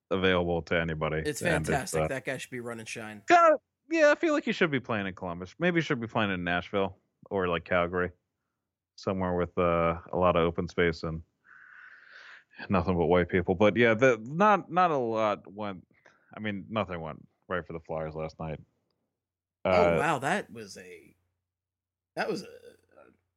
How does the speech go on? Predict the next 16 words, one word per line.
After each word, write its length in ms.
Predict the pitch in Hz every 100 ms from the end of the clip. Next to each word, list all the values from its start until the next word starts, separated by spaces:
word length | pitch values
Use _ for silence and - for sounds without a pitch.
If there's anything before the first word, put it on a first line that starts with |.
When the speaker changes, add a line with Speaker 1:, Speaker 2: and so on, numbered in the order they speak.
| _ -
Speaker 2:
well, 320 | 202 214 175
look, 320 | 214 - -
that 140 | 170 240
was 100 | 175
a 40 |
Leighton-esque 440 | 170 208 214 208 -
goal. 320 | 262 190 - _ _ _ _ _ _ _ _ _ _ _ _ _ _ _ _ _ _ _ _ _ _ _ _ -
Speaker 1:
That 60 | 117
was 100 | 95
a 40 |
what? 220 | 87 85 - -
Speaker 2:
Leighton-esque 1040 | 131 180 208 220 226 - 170 202 - - -
goal. 520 | 139 156 175 123 98 _ _ _ _ _ _ _ _ _ -
Speaker 1:
The 60 | 104
Artemi 440 | 95 92 139 156
Panarin? 400 | - 98 180